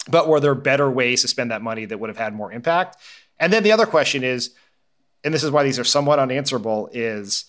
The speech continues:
maybe it wasn't the fact of the T V ads, but maybe it's what the T V ads were about or the digital ads were about. Was it the wrong message? Because if all of the polling was off,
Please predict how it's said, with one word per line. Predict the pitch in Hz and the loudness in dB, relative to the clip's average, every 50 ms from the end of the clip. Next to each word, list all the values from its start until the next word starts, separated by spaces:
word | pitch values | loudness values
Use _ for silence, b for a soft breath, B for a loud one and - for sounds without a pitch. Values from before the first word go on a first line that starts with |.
| _ _ _ _ _ _ _ _ _ _ _ _ _ _ _ _ _ _ _ _ _ _ _ _ | _ _ _ _ _ _ _ _ _ _ _ _ _ _ _ _ _ _ _ _ _ _ _ _
maybe | 151 165 180 190 214 220 | 0 2 2 2 4 2
it | 202 165 - | 2 2 4
wasn't | 147 156 151 143 147 151 135 120 - - - _ _ - | 4 4 4 4 2 0 0 -2 -4 -8 -16 _ _ 0
the | 135 127 123 120 - - _ _ | 0 0 0 0 -4 -10 _ _
fact | - - - 160 156 170 - - 202 | -6 -2 0 0 0 0 0 0 -2
of | 185 | 0
the | 190 190 | 0 -2
T | 190 - 196 | -4 -4 -2
V | 175 196 202 | 0 2 2
ads, | 214 196 - | 2 2 0
but | 151 139 | 0 0
maybe | 135 139 131 139 | 0 0 0 0
it's | 131 - | -2 -4
what | 143 127 120 | -4 -6 -8
the | 117 | -8
T | - - 131 | -10 -8 -8
V | 117 120 117 | -6 -4 -4
ads | 113 104 98 - - | -6 -6 -8 -10 -10
were | 117 107 | -10 -12
about | 104 - 117 110 98 87 - - | -6 -4 -2 -2 -2 -4 -6 -10
or | 117 | -12
the | 110 117 | -12 -10
digital | 95 123 117 120 123 110 104 | -8 -6 -6 -4 -4 -4 -6
ads | 98 98 92 - - | -6 -8 -8 -10 -12
were | 110 98 | -12 -10
about. | - - 107 98 92 - - | -6 -6 -4 -4 -4 -4 -2
Was | 131 151 143 143 | 0 0 2 0
it | 156 139 147 | -2 -2 -2
the | 139 | -4
wrong | 123 113 123 120 120 117 107 98 104 | -4 -2 0 0 0 -2 -4 -6 -6
message? | 113 113 110 - - - - - - | -4 -4 -2 -2 -4 -6 -8 -10 -8
Because | - 139 151 139 160 | -4 -2 0 0 0
if | 160 160 | 0 0
all | 127 147 165 190 214 214 | 0 2 4 4 4 4
of | 185 131 | 4 2
the | 151 | -2
polling | 135 - 151 147 139 127 120 110 | -2 0 0 0 2 0 -2 -6
was | 113 110 120 | -8 -2 2
off, | 151 156 147 120 107 107 - b | 2 4 4 4 0 -2 -6 b